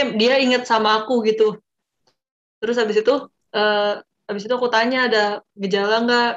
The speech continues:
Cuman ada kalau misalkan rata-rata sih kalau misalkan yang udah kayak gitu, biasanya paling pegel-pegel gitu kan. Karena dia, karena ini Sinovac. Nah, kecuali kalau misalkan eh, vaksin yang lain gitu. Nah, itu biasanya kipi-nya beda-beda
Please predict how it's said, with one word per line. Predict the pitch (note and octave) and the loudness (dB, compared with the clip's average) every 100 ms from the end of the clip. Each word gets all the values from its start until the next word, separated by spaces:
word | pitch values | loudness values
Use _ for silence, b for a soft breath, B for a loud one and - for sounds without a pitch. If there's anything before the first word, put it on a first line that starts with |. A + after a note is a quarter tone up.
| - | -8
Cuman | - A#3 C4 | -4 -2 0
ada | B3+ B3 C4 | 2 2 2
kalau | B3+ A3+ A3 | 2 2 2
misalkan | A3+ A3+ | 0 0
rata-rata | A3 G#3+ G#3+ G#3+ B3+ | 0 0 0 0 -4
sih | B3+ D#4 | -6 -4
kalau | C#4 B3 | -2 0
misalkan | A3+ A3 G#3 | -2 -2 -2
yang | G#3 G#3 | -4 -4
udah | G#3 G#3 G3 - | -4 -2 -4 -6
kayak | G#3 G3 G3 | -6 -4 -2
gitu, | A#3 C4+ C#4 B B _ - | 0 -2 -6 B B _ -2
biasanya | G3+ A#3 B3 | 2 2 2
paling | C4+ C#4 B3+ - | 0 0 -6 -4
pegel-pegel | G#3+ G#3+ G#3+ G3+ G#3 G#3 G#3 G#3 G#3+ G3+ | 0 0 0 -2 0 2 0 0 -2 -2
gitu | G3 G3+ | -4 -4
kan. | G3+ G3 G#3 | -4 -6 -4
Karena | A3 B3 | 0 2
dia, | C#4 C4+ - | 2 0 -4
karena | A3+ A#3 C4 | -2 0 0
ini | C4 | 0
Sinovac. | B3+ A#3+ A#3+ B3+ B3 B3 - _ _ _ - | 0 0 0 0 0 -2 -14 _ _ _ -6
Nah, | G#3 G3+ | -4 -4
kecuali | G#3 A#3 B3+ | -4 0 0
kalau | C4 A#3 | 2 0
misalkan | A3 G#3 B3 C4+ - _ _ _ - | 0 -2 0 -2 -4 _ _ _ -6
eh, | G#3 G#3 G#3 G#3+ | 0 0 0 -2
vaksin | G#3 - A#3 A3 | -4 -4 -4 0
yang | G#3 G#3 G3+ G3+ | -2 -2 -2 0
lain | A3 A#3+ A#3 G#3+ | 2 2 0 0
gitu. | G#3 G#3 G#3 | 2 0 0
Nah, | G3+ G#3 | -4 -2
itu | C4+ | 0
biasanya | A#3+ A#3+ B3 D4 - _ _ _ | 0 2 0 0 -4 _ _ _
kipi-nya | - A3 A3+ B3+ | -4 -2 0 2
beda-beda | A#3+ G#3+ G3 G3 | 2 2 2 2